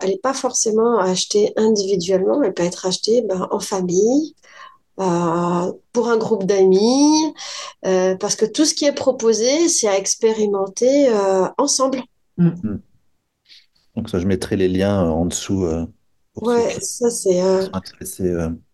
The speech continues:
Speaker 1: mm.
Speaker 2: Ouais,
Speaker 1: Voilà.
Speaker 2: c'est très simple.
Speaker 1: C'est très simple. Et c'est vrai que pour, pour ceux, voilà, qui se disent, « Ah, mais une formation, c'est quand même onéreux, même si elle est vraiment pas chère pour tout ce qu'il y a dedans. »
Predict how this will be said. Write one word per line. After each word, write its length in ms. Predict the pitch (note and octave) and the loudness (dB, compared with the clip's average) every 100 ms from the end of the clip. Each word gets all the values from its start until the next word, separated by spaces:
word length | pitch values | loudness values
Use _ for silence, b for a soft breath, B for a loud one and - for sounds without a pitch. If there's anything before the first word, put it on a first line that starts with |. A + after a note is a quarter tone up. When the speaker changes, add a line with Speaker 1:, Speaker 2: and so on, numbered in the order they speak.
| _ _ B3 | _ _ 0
Speaker 1:
mm. 160 | A#3+ - - - - _ B B B B B - F3+ | 0 -2 -10 -20 -20 _ B B B B B -8 -2
Speaker 2:
Ouais, 60 | |
Speaker 1:
Voilà. 80 | G3 | 0
Speaker 2:
c'est 200 | F#3+ E3+ | 0 -2
très 200 | - F#3 | -4 -4
simple. 460 | - F#3 F#3 - - _ | -2 -2 -4 -6 -20 _
Speaker 1:
C'est 220 | - A3 | -8 -6
très 200 | - B3 | -4 -2
simple. 300 | A#3 A#3 A3 - | -2 -4 -4 -2
Et 40 | |
c'est 140 | G#3+ B3+ | 0 0
vrai 60 | |
que 100 | B3+ | -2
pour, 260 | - A#3+ A3 | 0 0 0
pour 140 | A3 | -2
ceux, 180 | - C4+ | 0 4
voilà, 260 | B3+ A#3 A#3+ | 4 2 0
qui 180 | - - | -2 -2
se 120 | G#3+ | 0
disent, « 220 | A3 A3 | 0 2
Ah, 140 | A3+ A3+ | 2 2
mais 80 | G3+ | 0
une 80 | F#3+ | 0
formation, 560 | G3 G3+ G3 A#3 B3 | 0 0 2 2 2
c'est 180 | A#3+ G#3 | 2 -2
quand 140 | F#3 | 0
même 140 | F#3+ F#3+ | 0 2
onéreux, 480 | G#3 G3 F#3+ G3 B3 | 2 2 2 2 2
même 140 | G3+ | 2
si 120 | F#3 F#3+ | 0 0
elle 80 | |
est 60 | F#3 | 0
vraiment 220 | F#3 G#3+ | 2 0
pas 120 | A3 | 0
chère 240 | G#3 A3 G#3+ | -2 -4 -6
pour 100 | - | -10
tout 120 | - | -8
ce 60 | - | -6
qu'il 140 | G3 | -4
y 20 | |
a 40 | F3+ | -2
dedans. » 280 | F#3 C4 | -2 -4